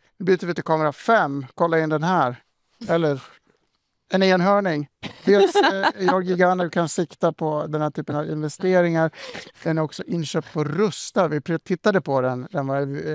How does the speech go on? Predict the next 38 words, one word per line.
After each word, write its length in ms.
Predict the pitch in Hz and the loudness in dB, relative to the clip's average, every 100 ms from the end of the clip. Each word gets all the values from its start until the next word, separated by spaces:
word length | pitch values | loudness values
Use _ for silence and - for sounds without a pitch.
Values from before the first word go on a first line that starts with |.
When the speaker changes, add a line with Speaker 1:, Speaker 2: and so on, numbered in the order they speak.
| 143 | -4
Speaker 1:
en 120 | 147 | -2
viral 640 | 143 165 196 165 147 135 143 | 0 4 4 4 2 2 -2
produkt. 480 | 160 156 139 - - | -2 0 -2 -4 -10
Kostar 380 | 147 - 139 | -8 -2 -2
fyrahundranittiofem 840 | 131 156 135 135 135 135 143 147 135 | 0 -2 -2 -2 -2 -4 -4 -4 -4
spänn 300 | - 143 135 | -4 -4 -2
på 100 | 147 | -4
Rusta. 380 | 165 - - 165 | -4 -4 -4 -2
Elin 320 | 160 156 147 | 0 0 0
är 40 | |
väldigt 220 | 143 139 | -2 -2
upphetsad 520 | 165 - 170 - 151 143 | -4 -2 -4 -2 -4 -4
över 220 | 139 135 | -4 -4
detta. 600 | 127 160 - _ 175 151 - - - - _ | 0 -2 -2 _ 0 0 -2 -16 -20 -20 _
Eh, 540 | - 151 147 143 147 151 - | -4 0 2 2 2 0 -4
jag 200 | - 190 | -2 0
var 140 | 208 254 | 2 -2
på 100 | 330 | -2
Rusta 360 | 214 - 196 | -4 -4 -4
för 80 | 175 | -6
första 280 | 165 175 185 | -6 -6 -4
gången 140 | 175 | -4
på 80 | 160 | -4
väldigt 280 | 160 165 165 | -4 -4 0
länge. 340 | 170 170 190 | 0 2 0
Väldigt 260 | 160 208 233 | 2 2 2
billiga 320 | 233 214 208 | 0 2 2
produkter, 800 | 220 190 240 - - 170 151 151 _ _ _ - 269 254 240 - | 2 0 -2 -4 -2 0 0 -4 _ _ _ -20 -20 -20 -16 -6
eh, 60 | |
var 120 | 180 175 | -2 0
min 140 | 175 | 0
reflektion. 580 | 165 - 160 143 156 185 | 0 -4 -4 -4 -4 -4
Väldigt 160 | - 165 | -6 -4
många 200 | 165 165 | -2 -2
produkter. 520 | 156 147 135 175 160 - | -4 -6 -8 -6 -6 -6
Hur 180 | - 208 | -2 2
är 60 | 185 | 2
aktien? 360 | 214 - - | 0 -8 -12